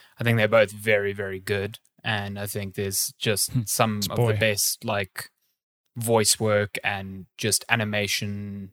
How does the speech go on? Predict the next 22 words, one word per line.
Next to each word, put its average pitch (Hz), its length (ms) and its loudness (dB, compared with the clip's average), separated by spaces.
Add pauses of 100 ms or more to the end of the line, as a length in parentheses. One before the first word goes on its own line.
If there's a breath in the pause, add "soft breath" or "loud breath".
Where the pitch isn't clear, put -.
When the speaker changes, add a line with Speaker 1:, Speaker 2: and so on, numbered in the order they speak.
(120)
Speaker 1:
you 120 120 -4
know, 101 100 -4
motion 107 400 0
capture - 400 -6
acting 98 520 -8
that 95 180 -8 (640 loud breath)
you 123 100 2
can 127 160 4
find 107 260 0
in 98 80 -12
a 98 60 -12
game. - 340 -6 (680)
And 135 120 6
that's 135 200 6
sort 151 180 8
of 143 120 2
what's 123 240 6
been 113 520 0 (800)
keeping 127 420 4
me 117 220 4
hooked 107 480 -2
because, 110 800 0